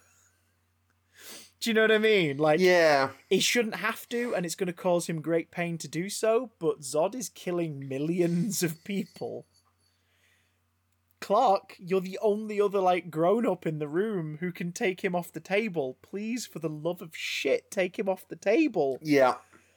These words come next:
Speaker 1: And the same with Wonder Woman. In the first movie, we saw her killing, killing German soldiers.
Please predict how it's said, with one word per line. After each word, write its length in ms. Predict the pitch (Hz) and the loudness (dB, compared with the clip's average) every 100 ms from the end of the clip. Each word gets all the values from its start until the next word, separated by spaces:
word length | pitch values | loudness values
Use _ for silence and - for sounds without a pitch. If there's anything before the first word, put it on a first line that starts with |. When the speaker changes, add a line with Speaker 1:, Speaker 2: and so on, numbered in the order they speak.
| _ _ - | _ _ -2
Speaker 1:
And 120 | 202 226 | 0 2
the 40 | |
same 240 | - 269 | 2 2
with 100 | 254 | 0
Wonder 220 | 240 320 269 | 0 0 2
Woman. 280 | 220 196 - | 2 0 -2
In 120 | 254 | -4
the 80 | 269 | -4
first 320 | - 330 320 | -2 -2 0
movie, 500 | 285 359 269 269 - _ _ _ _ _ _ _ _ _ | -2 -2 0 -2 -4 _ _ _ _ _ _ _ _ _
we 60 | 403 | -2
saw 160 | - 480 453 | 2 4 4
her 60 | 415 | 2
killing, 460 | - 415 370 339 339 - - | 2 2 2 2 0 -2 -4
killing 540 | - 415 403 381 349 330 _ | -2 2 2 0 -4 -8 _
German 380 | - 330 339 370 | 0 2 2 0
soldiers. 880 | - 403 427 415 370 294 220 - | 0 2 2 4 2 2 -4 -10